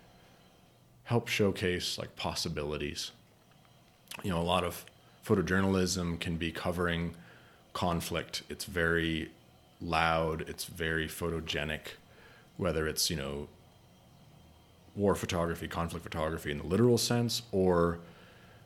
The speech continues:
you know, where wolves are killed because of a management issue or where, where wolves are hunted. Like, it's a, that's a, that's a loud image that's, like, hits people in a way that's, can be kind of triggering in one way or another. But I'd like to give people,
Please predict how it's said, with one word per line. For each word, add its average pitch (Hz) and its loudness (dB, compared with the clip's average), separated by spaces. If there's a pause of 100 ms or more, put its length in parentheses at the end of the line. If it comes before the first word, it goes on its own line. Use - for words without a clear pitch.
(880)
you 92 2
know, 76 -2 (520)
where 85 4
wolves 90 4
are 85 -2
killed 82 -2
because 82 -8
of 80 -8
a 78 -6
management 78 -6
issue - -4
or 80 -6
where, 82 -4 (240)
where 82 -4
wolves 80 -4
are 71 -8
hunted. - -8
Like, - -10
it's - -6
a, 69 -4 (100)
that's 92 -2
a, 82 -4 (100)
that's 85 -6
a 85 -2
loud 82 4
image 78 -4
that's, - -6
like, - -10 (120)
hits - -2
people 73 -6
in 73 -6
a 73 -8
way 78 -6
that's, - -10 (500)
can - -8
be 85 -4
kind - -6
of - -14
triggering 87 2
in 78 -6
one 78 -4
way 76 -4
or 76 -4
another. 80 -6 (1400)
But 98 2
I'd 120 8
like 107 6
to 95 -2
give 92 -2
people, 82 -2